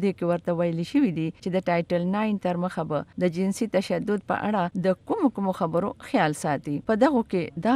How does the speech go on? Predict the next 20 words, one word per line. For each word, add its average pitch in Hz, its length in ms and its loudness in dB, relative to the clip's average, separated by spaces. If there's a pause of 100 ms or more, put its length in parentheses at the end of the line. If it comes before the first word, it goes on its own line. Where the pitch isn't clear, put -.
خبرې 214 540 0
هم 320 220 2
شاملې 185 480 2
دي 170 80 -2 (100)
چې 196 120 -2
که 214 120 2
څوک 214 300 0
محصل 190 480 0 (260)
داسې 254 440 4
پیښې 233 300 2
سره 214 200 0 (240)
مخ - 180 -4
شي، 165 140 -4 (180)
نو 180 160 0
پکار 220 320 -2 (120)
دي 226 80 0 (100)
چې 175 140 -4
ورته 180 280 0
د 170 100 0
وړاندې 202 360 0